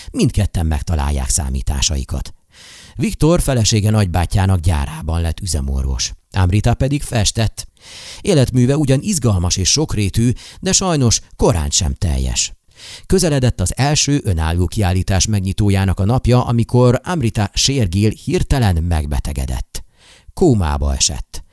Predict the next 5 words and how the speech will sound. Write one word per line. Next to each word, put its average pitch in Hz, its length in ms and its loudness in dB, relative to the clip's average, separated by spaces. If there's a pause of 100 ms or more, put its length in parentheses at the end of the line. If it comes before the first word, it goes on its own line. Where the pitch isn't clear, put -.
(320)
és - 160 -4
ezerkilencszáznegyvenegy 87 1400 2
december 104 500 0
ötödikén 71 640 -4 (220)
elhunyt. 58 720 -6